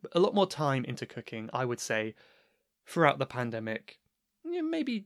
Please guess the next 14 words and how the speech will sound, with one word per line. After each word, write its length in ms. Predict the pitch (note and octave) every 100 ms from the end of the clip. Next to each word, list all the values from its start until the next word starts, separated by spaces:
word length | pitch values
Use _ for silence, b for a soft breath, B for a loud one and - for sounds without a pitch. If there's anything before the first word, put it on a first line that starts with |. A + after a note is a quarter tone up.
| _
mostly 340 | G#3 A#3 - F#3
for 120 | D#3
health 420 | - F#3+ - -
reasons 380 | A2+ G#2 - -
too. 100 | C#3+
I 40 |
want 180 | A#2+ C3+
to 60 | B2+
be 100 | A#2+
healthier. 540 | C3 B2 - - C3+ _ _ _ b b b b b b b b
One 440 | D3 E3 A3 A#3 G#3+
of 220 | F3+ D#3+
the 80 | D#3
food, 480 | - D3+ D3 C#3